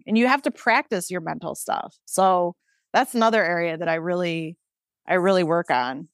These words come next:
I read books, I listen to podcasts on it. Um,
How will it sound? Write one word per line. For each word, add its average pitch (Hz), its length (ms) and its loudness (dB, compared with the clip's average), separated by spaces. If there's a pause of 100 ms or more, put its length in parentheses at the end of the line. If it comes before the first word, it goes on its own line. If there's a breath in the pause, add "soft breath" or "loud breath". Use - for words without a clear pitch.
(180)
I 160 60 -2
read 165 480 -2
books, - 720 0
I - 60 -2
listen 175 320 -4
to - 60 -10
podcasts 233 600 2
on 220 220 0
it. 208 400 0
Um, 170 560 -8